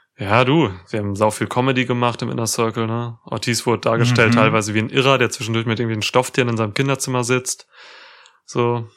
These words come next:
Speaker 1: ähm, ja. Sie durften halt noch nicht mal das Top-Tag-Team im Inner Circle sein,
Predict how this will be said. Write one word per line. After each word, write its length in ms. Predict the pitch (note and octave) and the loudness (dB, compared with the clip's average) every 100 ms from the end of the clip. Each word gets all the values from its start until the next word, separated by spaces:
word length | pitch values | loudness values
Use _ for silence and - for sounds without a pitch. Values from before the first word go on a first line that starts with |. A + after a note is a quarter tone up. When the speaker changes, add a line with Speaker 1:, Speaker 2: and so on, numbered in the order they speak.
| _ - - | _ -20 -2
Speaker 1:
ähm, 400 | A#2 A2 G#2+ G2+ - _ _ - | 0 0 -4 -8 -14 _ _ -10
ja. 380 | G#2 G#2 D3 - _ - | -4 -2 -4 -8 _ -6
Sie 100 | C3 | 2
durften 220 | D3 F3+ D#3+ | 2 4 2
halt 100 | C3+ | 4
noch 140 | B2+ | 2
nicht 240 | C3+ - | 0 0
mal 200 | D3+ D3 | 2 4
das 180 | C#3 C3 | 4 2
Top-Tag-Team 580 | - F3 - C#3 - C3+ | 0 0 0 0 0 0
im 160 | C#3+ C3+ | 0 0
Inner 160 | C3+ | -2
Circle 320 | A#2+ F#3 C#3+ | 0 0 2
sein, 320 | G#2+ G#2+ G#2+ | 2 2 2